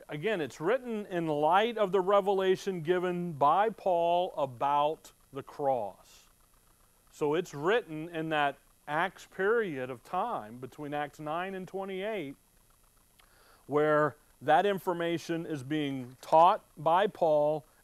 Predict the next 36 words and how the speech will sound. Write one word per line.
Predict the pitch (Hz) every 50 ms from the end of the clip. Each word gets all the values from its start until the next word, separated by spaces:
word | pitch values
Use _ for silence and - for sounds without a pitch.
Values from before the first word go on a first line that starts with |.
| _ 160
and | 156 165
then | 160 160 156
put | - - 180 165 151 147
out | 143 143 139 143 - _
there. | - 117 113 107 98 92 - _ _ _ _ _ _ _ _ _ _ _
After | 131 135 143 - - 160 135
Paul's | - - 170 160 160 160 160 156 156 151 131 123
revelation, | 151 160 151 143 151 156 156 156 147 - - 160 160 151 151 131 - _ _ _ _ _ _ _ - 151 156 151
uh, | 139 135 - -
uh, | 143 135 131 127 123 120 117 117 117 117 131 -
i-, | 143
is | 143 139 139 131 151 151 143 139 139 131 127 113 - - - _ _ _ -
complete | - 165 139 - - 180 180 202 226 247 226 - _ - 156 139
th-, | 127 156 165 165 147
and | 143 135 131 120 -
comes | - - 185 180 175 156 127 131
in, | 170 170 185 214 233 240 - - _ _ _ _
they | 120 139 147 165
understand | 175 175 170 151 - - - 170 170 175 180 180 175
that | 156 135 -
the | 139
temple | - - 190 190 190 180 - 214 208 190
and | 151 139
the | 131
temple | 117 - - 196 185 156 175 160
worship | 151 165 175 185 - - 196 156
is | 143 127
gonna | 131 160 160 151 135
cease. | - - - - 185 190 220 247 - - - _ - - - - _
So | - - 190
when | 180 170 165
seventy | - - 202 202 220 220 208 196 208 202
A | 202 196 190
D | 170 214 247 262 214
comes | - - 202 180 170 135
by, | 131 147 156 156 160 170 185 196